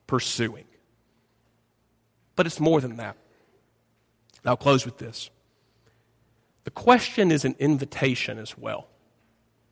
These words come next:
It's an invitation to see who this guy Jesus really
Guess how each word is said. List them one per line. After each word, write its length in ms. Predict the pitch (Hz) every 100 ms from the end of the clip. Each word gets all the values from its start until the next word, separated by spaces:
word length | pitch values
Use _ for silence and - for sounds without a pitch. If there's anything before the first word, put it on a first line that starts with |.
| _ _ _ _ _ _ _ _ _ _ _ _
It's 140 | - 143
an 80 | -
invitation 920 | 247 247 - 208 196 - 123 123 127 _ _ _ _ _ _ _
to 120 | -
see 560 | - - - 240 269 262
who 320 | - 247 247
this 280 | 202 196 -
guy 280 | - 160 151
Jesus 600 | 147 147 147 147 123 - _ - - _
really 600 | 107 113 160 156 139 127